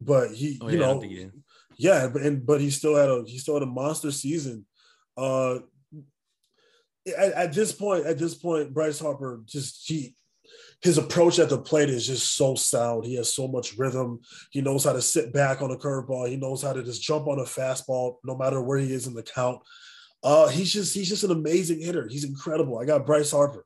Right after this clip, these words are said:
Speaker 1: I got Bryce Harper, and, you know, I, I, I was kinda torn between him and Freddie Freeman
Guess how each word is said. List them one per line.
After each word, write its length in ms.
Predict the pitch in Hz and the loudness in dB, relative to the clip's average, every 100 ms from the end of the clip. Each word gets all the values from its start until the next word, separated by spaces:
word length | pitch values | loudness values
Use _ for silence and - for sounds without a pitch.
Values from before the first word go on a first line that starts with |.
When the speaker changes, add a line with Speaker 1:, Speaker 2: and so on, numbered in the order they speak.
| _ | _
Speaker 1:
I 60 | 117 | -8
got 180 | 123 117 | -6 -2
Bryce 260 | 139 143 | 0 2
Harper, 300 | 147 143 143 | 2 2 0
and, 280 | 127 113 107 _ - _ - - - _ _ - | -4 -6 -12 _ -20 _ -20 -20 -20 _ _ 0
you 120 | 156 | 2
know, 280 | 127 120 117 - - | 4 2 0 -8 -14
I, 600 | - 160 156 160 175 170 139 | -2 2 2 6 6 4 2
I, 40 | |
I 20 | 160 | 0
was 120 | 160 | 0
kinda 240 | 208 185 | -2 -2
torn 240 | 175 175 165 | -2 -6 -6
between 300 | - 160 143 | -4 -4 -2
him 240 | 156 165 | -4 -2
and 220 | 151 147 143 _ | -2 -4 -12 _
Freddie 260 | - 160 151 | -6 -2 -2
Freeman 480 | 139 151 147 147 | 0 0 0 -2